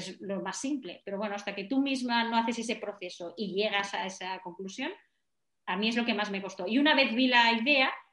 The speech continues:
ya me puse, ya lo, ya todo ya fue más rodado. Pero hasta que llegué a esa idea estaba bastante, bastante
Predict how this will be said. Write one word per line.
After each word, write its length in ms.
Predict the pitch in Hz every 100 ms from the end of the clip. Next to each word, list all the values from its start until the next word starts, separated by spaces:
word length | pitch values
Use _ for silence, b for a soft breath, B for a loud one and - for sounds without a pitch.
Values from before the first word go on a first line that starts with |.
| _ _ -
ya 140 | 214
me 120 | 202 -
puse, 360 | 165 - 165 -
ya 160 | 196
lo, 120 | 202
ya 320 | 208 214 214 -
todo 220 | 214 214
ya 120 | 214
fue 140 | 214 220
más 240 | 214 202
rodado. 460 | 190 180 175 175 - _ _ _
Pero 200 | - 202
hasta 440 | 202 202 - 202 196
que 180 | 196 185
llegué 380 | 196 208 226
a 80 | 247
esa 200 | 240 240
idea 260 | 214 233 254
estaba 300 | 262 202 202
bastante, 840 | 202 - 202 202 220 214 214 202 B B B B B
bastante 1400 | - 202 202 208 208 196 240 240 240 233 226 214 202 190